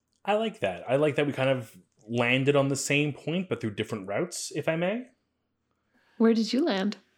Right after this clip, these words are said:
Speaker 1: So for me, I, it's, it's weird 'cause I kind of feel like in a very negative light, the,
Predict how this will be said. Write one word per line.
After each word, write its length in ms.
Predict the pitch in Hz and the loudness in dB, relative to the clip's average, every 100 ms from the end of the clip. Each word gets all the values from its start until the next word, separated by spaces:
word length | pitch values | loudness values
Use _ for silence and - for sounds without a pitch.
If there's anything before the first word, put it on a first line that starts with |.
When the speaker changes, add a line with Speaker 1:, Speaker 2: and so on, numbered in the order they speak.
| _ - _ _ - | _ -20 _ _ -8
Speaker 1:
So 300 | - 190 - - - | 2 2 2 -6 -8
for 160 | - | -2
me, 300 | 190 190 233 | 0 2 2
I, 200 | - 117 - - - - | 0 -4 -10 -12 -12 -6
it's, 280 | 147 131 - | -6 -4 0
it's 180 | 143 | 0
weird 480 | 113 104 127 131 113 | 0 -2 0 2 0
'cause 120 | 113 | 0
I 80 | 113 | 0
kind 160 | 107 117 | 2 -2
of 100 | 104 | -2
feel 160 | 117 | 0
like 340 | 104 104 - - | 2 0 -2 -12
in 100 | - | -8
a 60 | 110 | -2
very 220 | 104 110 | 0 0
negative 500 | 107 101 101 110 107 | 0 -2 0 0 2
light, 240 | 120 117 110 | 2 2 0
the, 440 | 101 104 101 101 | -4 -2 0 -2